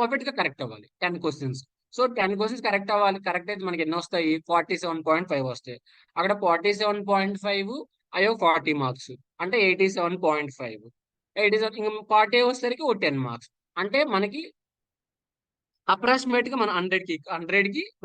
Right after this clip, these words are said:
రీచ్ అవుతుంది. హండ్రెడ్ కి రీచ్ అవుతున్నాము అంటే మ్యాక్సిమం అంటే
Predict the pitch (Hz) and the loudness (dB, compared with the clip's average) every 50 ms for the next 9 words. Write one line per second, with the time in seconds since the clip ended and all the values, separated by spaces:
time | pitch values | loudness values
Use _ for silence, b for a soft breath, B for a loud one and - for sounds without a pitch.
0 | 160 190 190 190 175 143 127 127 - 110 110 110 _ _ _ _ - 165 190 196 | -2 -2 -2 0 -2 -4 -4 -4 -10 -16 -16 -18 _ _ _ _ -6 -4 0 0
1 | 226 240 240 262 262 226 220 196 233 220 214 220 220 220 214 214 208 208 208 208 | 0 0 0 -2 -2 -2 -2 2 2 2 2 2 0 -2 -2 -2 0 0 0 0
2 | 202 202 196 233 262 294 - _ _ _ _ _ - 170 180 185 190 190 196 208 | 0 -2 -4 -4 -6 -6 -8 _ _ _ _ _ -4 0 2 2 2 0 -2 -4
3 | 185 190 262 | -4 -4 -6